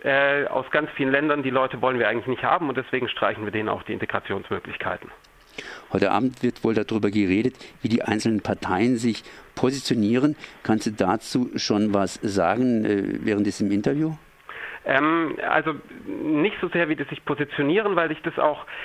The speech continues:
Speaker 1: erstmal weniger wichtig finde. Ich finde den Rückblick interessanter, weil oft ist es so, dass gerade in Parteiprogrammen von Parteien wie, wie Grüne stehen viele, viele gute, menschenfreundliche Sachen drin,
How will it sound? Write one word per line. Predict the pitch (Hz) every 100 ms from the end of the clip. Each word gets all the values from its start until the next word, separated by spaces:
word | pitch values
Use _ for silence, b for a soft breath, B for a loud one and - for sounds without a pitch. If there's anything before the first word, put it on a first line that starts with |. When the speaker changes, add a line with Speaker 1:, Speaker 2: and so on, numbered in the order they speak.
| B -
Speaker 1:
erstmal | 151 - 156 147
weniger | 156 180 160
wichtig | 151 - 202 -
finde. | 190 165
Ich |
finde | 175 151
den | 151
Rückblick | 190 - 175
interessanter, | 160 - 143 156 156 202 196 202 B B -
weil | 156 151
oft | 180 -
ist | 156
es | 156 -
so, | 170
dass | 185 139 -
gerade | 139 139 143 135
in | - - 139 131 127
Parteiprogrammen | - 131 127 127 135 - 127 - 127 123
von | - 113
Parteien | 110 113 - 117 117 120 117 B B B B -
wie, | 123 123 120 110
wie | 123
Grüne | - 185 202
stehen | 156 - 151 143 -
viele, | 185 175 156 - - -
viele | 190 180
gute, | - 196 180 165
menschenfreundliche | 131 139 147 139 - 135 131 117 120
Sachen | 120 113 107
drin, | - 165 226 220